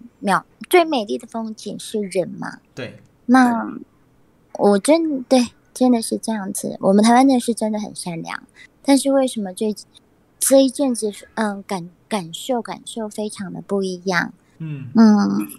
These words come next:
Speaker 1: 我觉得真的跟社会的风气差很多。
Speaker 2: 对。
Speaker 1: 非常非常的多，就是已经不像以前那种，我们是以善为出发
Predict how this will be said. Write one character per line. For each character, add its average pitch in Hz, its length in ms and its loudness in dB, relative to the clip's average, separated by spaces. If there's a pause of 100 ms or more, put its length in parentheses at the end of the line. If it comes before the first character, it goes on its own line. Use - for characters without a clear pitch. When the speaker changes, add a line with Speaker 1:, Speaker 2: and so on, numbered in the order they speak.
(220)
Speaker 1:
我 196 180 4
觉 190 240 6
得 190 200 6
真 240 280 8
的 233 100 6
跟 208 220 2
社 208 200 0
会 202 160 -2
的 175 140 -2
风 180 240 -4
气 185 340 -6
差 170 280 -2
很 - 260 -8 (140)
多。 170 400 -6 (160)
Speaker 2:
对。 - 180 -20 (680)
Speaker 1:
非 220 220 4
常 180 320 -8
非 175 240 -10
常 - 320 -14
的 - 180 -16
多， 180 220 -4
就 277 240 -2
是 269 340 -4 (640)
已 214 100 4
经 294 280 -2
不 247 120 -2
像 233 300 0
以 - 140 -8
前 - 280 -8
那 170 160 -4
种， 160 220 -4
我 175 100 4
们 185 160 2
是 208 160 -6
以 226 140 0
善 208 260 -4
为 180 140 -8
出 - 180 -8
发 180 280 -14